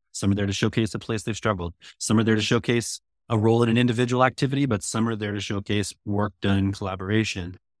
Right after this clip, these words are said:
So a lot of those different aspects of the things I want students to be doing as learners, I can pull those into a portfolio in a way that I can't get from a traditional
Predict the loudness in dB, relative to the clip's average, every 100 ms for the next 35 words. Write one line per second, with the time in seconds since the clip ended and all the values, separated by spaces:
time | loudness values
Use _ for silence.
0 | _ -4 0 4 4 6 4 4 2 2
1 | 0 -2 -2 -6 -4 -4 -6 -4 2 2
2 | 4 2 2 0 -2 -2 -8 0 0 0
3 | -2 -2 2 2 4 2 -2 -2 0 0
4 | 0 -6 _ _ _ -2 0 0 0 4
5 | 4 4 4 2 -4 0 4 6 4 2
6 | 0 0 0 0 -4 -2 -2 -2 -4 -4
7 | -4 -4 -4 -6 -6 -6 -6 -8